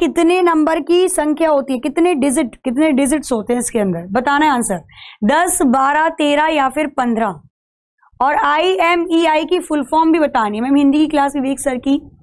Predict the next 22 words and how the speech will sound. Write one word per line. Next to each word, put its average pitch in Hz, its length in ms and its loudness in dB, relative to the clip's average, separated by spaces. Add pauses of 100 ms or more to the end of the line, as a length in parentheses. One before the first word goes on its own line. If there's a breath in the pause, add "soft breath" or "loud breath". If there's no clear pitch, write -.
(300 loud breath)
ले 277 180 2
सकते 320 280 -2
हैं 311 100 2
कि 320 60 2
अरे 311 200 0
वो 330 160 2
बहुत 254 360 0
best 226 380 -4
है, 190 100 -6
ले 208 140 -6
सकते 277 280 -4
हैं, 349 60 2
वो 349 60 0
तो 339 100 -2
लेनी 277 280 2
चाहिए 220 300 0
आपको। 180 320 -8 (460 loud breath)
हिंदी 339 360 4
की 392 220 2
class 311 480 0 (320)
शाम 330 480 0
को, 311 460 -2